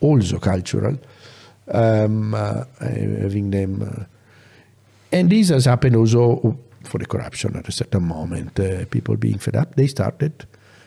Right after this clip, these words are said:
some, at least, people, little by little, started, um, collaborating. So, you know, you disclose things. My boss has paid. They then saw the,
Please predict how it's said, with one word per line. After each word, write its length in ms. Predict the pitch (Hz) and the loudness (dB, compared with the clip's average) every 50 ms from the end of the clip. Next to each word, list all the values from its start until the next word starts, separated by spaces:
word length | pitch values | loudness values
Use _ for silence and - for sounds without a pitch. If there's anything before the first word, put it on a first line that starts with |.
| _ - | _ -14
some, 440 | - - - - 107 104 127 185 - - | -6 -4 -2 0 2 2 0 0 -2 -6
at 100 | - - | -8 -4
least, 360 | 92 107 165 170 - - - | -2 -2 -2 -4 -6 -8 -8
people, 440 | - 90 85 - - 76 80 175 - - | -8 -8 -6 -2 -2 -2 -2 -2 -4 -6
little 280 | 113 107 110 110 113 104 | -4 -2 -2 0 0 0
by 120 | 104 101 | -2 -2
little, 300 | 98 110 127 151 151 135 | -2 -2 -2 -2 -4 -4
started, 680 | 127 - - 117 110 107 104 - 104 104 98 - 127 - _ _ _ - - | -2 -2 0 0 0 -2 -2 -4 -6 -6 -6 -8 -14 -16 _ _ _ -8 -6
um, 480 | 92 92 87 90 90 85 87 - - _ _ _ _ _ _ _ _ _ _ _ _ _ _ - | -6 -4 -6 -6 -8 -10 -14 -16 -18 _ _ _ _ _ _ _ _ _ _ _ _ _ _ -4
collaborating. 640 | - 117 98 95 101 95 87 87 - 151 170 180 170 - - - _ - | -2 0 0 0 0 -2 -2 -4 -4 -4 -4 -4 -6 -8 -16 -20 _ -20
So, 180 | - - - - - - | -16 -14 -14 -14 -10 -8
you 120 | 147 156 | -8 -8
know, 100 | 131 - - - | -8 -8 -10 -6
you 140 | 120 123 117 | -4 -4 -4
disclose 400 | 107 104 - - - 151 175 170 - | -4 -6 -6 -6 -4 -4 -4 -4 -6
things. 400 | - 85 78 73 - - - - _ _ _ _ | -10 -12 -12 -14 -16 -18 -20 -20 _ _ _ _
My 280 | - 107 107 104 107 107 | -2 -2 0 0 0 0
boss 400 | 107 113 110 110 117 117 - - | 0 0 0 0 0 -2 -2 -4
has 160 | 127 117 104 | -6 -6 -6
paid. 460 | - - 117 110 107 110 110 110 - - - - - - - - - - - - - - _ - | -4 -2 -2 0 0 0 0 -2 -4 -8 -14 -20 -20 -20 -20 -20 -20 -20 -20 -20 -20 -18 _ 0
They 320 | 131 139 143 147 143 139 135 | 2 4 4 6 6 4 4
then 540 | 131 135 156 156 156 147 139 127 127 131 | 4 4 4 4 4 4 4 2 0 -2
saw 560 | - - - - - - 151 151 147 139 131 113 | -4 -4 -2 -2 0 2 2 4 4 4 4 4
the, 360 | 110 110 107 104 104 104 - | 4 4 4 4 4 2 0